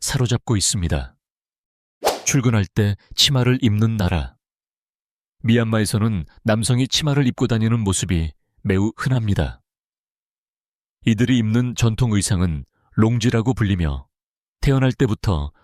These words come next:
남성 패션의 중요한 일부로 자리 잡고 있습니다. 남성들은 롱지를 앞쪽에서 묶고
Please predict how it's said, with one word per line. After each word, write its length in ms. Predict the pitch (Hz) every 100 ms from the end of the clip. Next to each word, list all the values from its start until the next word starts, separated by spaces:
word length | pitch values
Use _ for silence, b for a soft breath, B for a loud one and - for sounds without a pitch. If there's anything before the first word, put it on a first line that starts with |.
| b
남성 380 | 104 107 135 127
패션의 480 | 131 - 107 107 95 b
중요한 420 | - 123 117 120
일부로 460 | 120 107 92 98 101 -
자리 240 | 117 107
잡고 280 | 117 - 127
있습니다. 600 | 98 - 90 82 67 - _ _ _ _ _ _ _ _ _ _ _ _ _ _
남성들은 720 | 107 107 123 107 113 123 82 69 _ _
롱지를 500 | 107 113 107 117 127
앞쪽에서 520 | 120 - 135 113 127
묶고 580 | 104 95 - 90 65 -